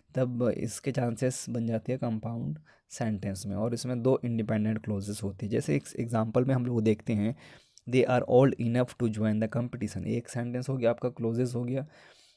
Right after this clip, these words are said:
और अगर हम लोग इसके बाद सेंटेंस को नहीं भी लिखे फिर भी चलेगा, एक अपने आप में एक कंप्लीट सेंस बना रही है। या फिर but लगा करके आप क्या लिख रहे हो, "They do no-, not want to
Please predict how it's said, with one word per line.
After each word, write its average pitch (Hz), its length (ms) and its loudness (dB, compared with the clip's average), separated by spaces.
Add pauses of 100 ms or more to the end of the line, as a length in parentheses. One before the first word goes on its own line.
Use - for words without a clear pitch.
(120)
और 101 220 -2
अगर 110 300 0
हम 120 120 2
लोग 120 140 2
इसके - 180 -2
बाद 120 160 4
सेंटेंस 120 460 -4
को 127 120 -2
नहीं 104 380 0
भी 123 140 -2
लिखे 131 320 0
फिर 113 220 -6
भी 123 140 0
चलेगा, 123 420 0
एक 123 200 -2
अपने 123 340 -4
आप 123 160 -4
में 123 100 -2
एक 120 120 -6
कंप्लीट 117 340 -2
सेंस 120 300 -2
बना 120 280 -4
रही 120 160 -2
है। 135 120 -6 (500)
या 139 160 8
फिर 143 280 2
but 117 300 4
लगा 120 280 2
करके 117 280 -2
आप 120 260 -2
क्या 117 120 0
लिख 117 200 0
रहे 120 80 2
हो, 117 60 0
"They 117 260 6
do 113 360 4 (160)
no-, 107 360 -2
not 113 300 2
want 110 360 2
to 151 140 0